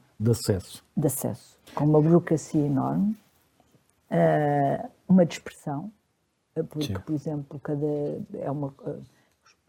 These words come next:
Speaker 2: os P R Rs são geridos nos países, os, o, o, os programas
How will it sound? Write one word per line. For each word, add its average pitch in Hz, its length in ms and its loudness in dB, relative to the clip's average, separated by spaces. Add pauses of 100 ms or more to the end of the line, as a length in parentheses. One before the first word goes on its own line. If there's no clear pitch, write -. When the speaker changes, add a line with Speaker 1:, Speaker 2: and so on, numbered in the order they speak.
(140)
Speaker 2:
os 127 120 -18
P 143 120 -6
R 135 280 -6
Rs 127 120 -12
são 139 160 -4
geridos 139 360 -4
nos 135 200 -8
países, 196 600 0
os, 143 200 -8 (120)
o, 175 80 -6
o, 147 1160 -8
os 143 100 -14
programas 143 540 -8